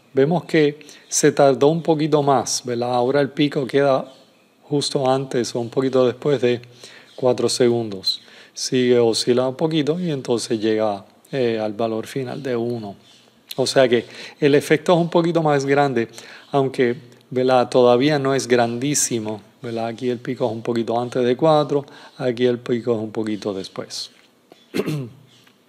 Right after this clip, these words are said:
Si seguimos acercando esto, ¿verdad? ¿Qué tal si ponemos el polo aquí? Vemos que la respuesta ha cambiado significativamente.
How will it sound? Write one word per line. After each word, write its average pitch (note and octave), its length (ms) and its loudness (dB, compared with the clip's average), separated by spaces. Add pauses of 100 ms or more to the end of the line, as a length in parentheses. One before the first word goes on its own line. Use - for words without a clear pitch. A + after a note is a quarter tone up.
(680)
Si D3 220 0
seguimos D#3+ 1000 2
acercando C3+ 800 0
esto, B2 540 2
¿verdad? B2 280 0
¿Qué B2+ 120 2
tal C3 180 2
si C3 160 -2
ponemos A#2+ 380 -4
el A#2 80 -4
polo A#2+ 280 4
aquí? G#2 280 0 (440)
Vemos F3+ 360 2
que G3 160 0
la F#3 120 4
respuesta E3+ 840 0 (340)
ha C#3 160 0
cambiado C#3 480 2
significativamente. A#2 1600 -2